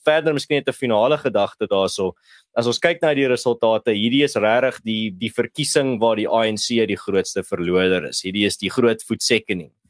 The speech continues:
Hierdie is die A N C wat regtig in elke, elke plek oral in Suid-Afrika verloor het. En, uh, hierdie is 'n boot wat baie vinnig sink. Ek kan nie regtig sien hoe die A N C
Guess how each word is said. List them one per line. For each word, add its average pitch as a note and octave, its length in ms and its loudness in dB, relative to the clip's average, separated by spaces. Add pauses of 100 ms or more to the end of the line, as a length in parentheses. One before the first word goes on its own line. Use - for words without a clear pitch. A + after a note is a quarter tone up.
(360)
Hierdie A2 200 2
is A2 100 0
die A#2+ 100 2
A G#2+ 160 4
N G#2+ 100 0
C G#2+ 320 0
wat G2 160 0
regtig G2+ 440 0
in G#2 240 -8
elke, A#2+ 600 0 (720)
elke D3 340 0
plek G#2+ 380 -2
oral A#2+ 440 2
in F#2 120 -10
Suid-Afrika F#2 640 -2
verloor F2+ 380 0
het. F2 160 0 (400)
En, G#2 300 2
uh, G#2 280 4
hierdie A2+ 300 2
is A2 160 0
'n F#2 120 -4
boot G2 280 0
wat F2+ 200 -2
baie F#2 300 2
vinnig F2+ 300 -4
sink. F2 240 -4
Ek G#2 180 -2
kan A#2 140 0
nie A#2+ 100 2
regtig G2+ 340 0
sien G2+ 200 -4
hoe F#2+ 80 -2
die F#2 120 -4
A G2+ 140 2
N G#2 120 0
C G2 440 0